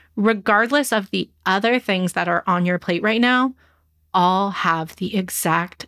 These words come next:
same goal. So now the focus is how. How can you make this work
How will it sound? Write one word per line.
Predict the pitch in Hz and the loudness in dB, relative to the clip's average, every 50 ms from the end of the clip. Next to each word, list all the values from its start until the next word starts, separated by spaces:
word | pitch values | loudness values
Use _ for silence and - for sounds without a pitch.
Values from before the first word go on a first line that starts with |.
| - _ | -16 _
same | - - - 165 160 160 160 156 160 196 - _ _ - _ | -8 -4 -4 -2 -2 -2 -2 -2 -4 -6 -8 _ _ -8 _
goal. | - 170 151 143 - - - - _ _ _ _ - - - _ _ _ _ _ | -2 0 0 -2 -4 -6 -10 -14 _ _ _ _ -20 -20 -20 _ _ _ _ _
So | - - - 226 220 | -6 -2 0 2 4
now | 220 226 233 262 | 4 4 4 2
the | 285 359 | 2 0
focus | 320 - - 185 180 - 185 - | 0 0 -2 -4 -2 -2 -4 -2
is | - 175 170 - - _ | -2 -4 -4 -6 -10 _
how. | - - - - 170 160 151 - - 73 - _ _ _ _ _ _ _ _ _ _ _ _ _ _ | -8 -4 0 2 2 2 2 0 -2 -8 -12 _ _ _ _ _ _ _ _ _ _ _ _ _ _
How | - - - - 233 233 233 254 254 | -6 -4 -2 2 4 4 4 2 0
can | - - - 220 202 202 196 185 | -4 -2 0 0 2 2 2 2
you | 180 185 202 240 | 2 4 4 6
make | 269 277 277 269 | 6 4 4 2
this | - 359 359 - - | 0 0 -2 0 0
work | 214 196 185 185 185 - - | 2 2 2 2 0 -4 -12